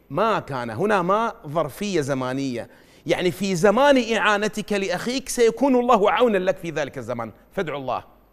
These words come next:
راح تقول: "شلون أعاون؟ تلقى فقير ونطي فلوس". واضح؟ أثناء إعانتك لهذا الفقير أو أثناء معاونتك لإنسان يحتاج معونتك،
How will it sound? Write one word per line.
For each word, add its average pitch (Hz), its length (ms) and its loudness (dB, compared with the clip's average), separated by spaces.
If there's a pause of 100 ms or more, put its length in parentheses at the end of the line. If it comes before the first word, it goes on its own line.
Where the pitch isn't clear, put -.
(380)
راح 117 120 -10
تقول: 156 200 -6
"شلون 175 200 -6
أعاون؟ 127 360 -6 (580)
تلقى 196 260 4
فقير 175 280 -4
ونطي 139 200 -6
فلوس". - 320 -18 (1800)
واضح؟ 135 420 0 (280)
أثناء 214 420 0
إعانتك 214 520 0
لهذا 180 280 2
الفقير 135 460 -8
أو 214 120 0
أثناء 220 200 -2
معاونتك 214 540 0
لإنسان 214 440 -4
يحتاج 190 340 0
معونتك، 202 460 -6